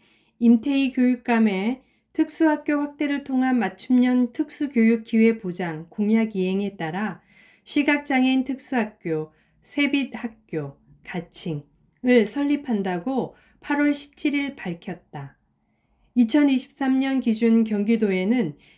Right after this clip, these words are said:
전국에서 가장 많은 오만 사천구백 여 명의 시각장애인이 거주 중이며 시각장애 특수교육 대상자는 백팔십사 명이다. 세빛학교는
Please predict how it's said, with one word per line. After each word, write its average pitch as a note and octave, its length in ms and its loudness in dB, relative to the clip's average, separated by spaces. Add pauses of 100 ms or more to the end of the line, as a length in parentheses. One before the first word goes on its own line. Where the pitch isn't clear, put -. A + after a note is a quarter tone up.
(180)
전국에서 B3 580 2
가장 A#3+ 500 0
많은 F#3 640 -2
오만 A#3 420 6
사천구백 B3+ 920 0
여 G3 120 0
명의 F#3+ 500 0
시각장애인이 G#3 1000 -4
거주 F#3 340 -4
중이며 F3 640 -6 (540)
시각장애 C#4+ 800 -2
특수교육 B3+ 600 -2
대상자는 G3+ 1000 -2 (280)
백팔십사 A#3+ 960 -2
명이다. D#3+ 640 -2 (1120)
세빛학교는 A#3+ 1000 2